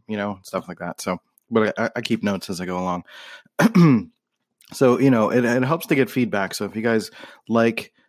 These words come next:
that we're doing this sort of themed situation, uh, let me know. You can send me a message on Facebook or on Twitter at Let's Go C Note or here on Anchor. You can send me a voice message.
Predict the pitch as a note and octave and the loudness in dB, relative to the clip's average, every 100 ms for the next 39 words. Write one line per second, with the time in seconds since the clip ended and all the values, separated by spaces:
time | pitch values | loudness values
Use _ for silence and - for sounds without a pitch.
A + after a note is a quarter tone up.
0 | - A2+ G2 A2 A2+ G#2+ G#2 - A2+ G#2 | -4 -2 -2 -2 -2 -2 -4 -4 -2 -2
1 | G2+ - C#3 B2+ B2+ G#2 - _ - - | -4 -4 2 6 4 2 -14 _ -12 -8
2 | A2 A2 A#2 A2+ A#2+ G#2+ F2 G2+ G#2 F#2+ | -4 0 0 2 0 0 -4 -6 -4 -2
3 | F#2+ A2 A#2+ G#2+ G#2 - - G#2+ G2+ G#2 | -2 0 0 0 0 -4 -2 0 0 0
4 | G2+ G#2 F#2+ F#2+ - G2+ - G2 F#2+ F#2+ | -2 -4 -4 -4 -4 -6 -2 -4 -4 -2
5 | F#2+ F2+ - - - G#2 G2 G#2+ G2+ F#2+ | -2 -2 -10 -18 -4 -2 0 0 2 2
6 | F2 - G2+ - F#2+ - A2 G2+ G2 - | 0 -4 -8 -6 -6 -2 -2 -2 -4 -6
7 | - G2 F#2 F#2+ F#2+ E2 G2 F2+ F2+ F2+ | -6 -6 -6 -2 0 0 -2 0 -2 -2
8 | - - F2+ F2 F2 F#2 - F2 - - | -8 -8 -4 -4 -2 -2 -2 -4 -4 -8
9 | - | -10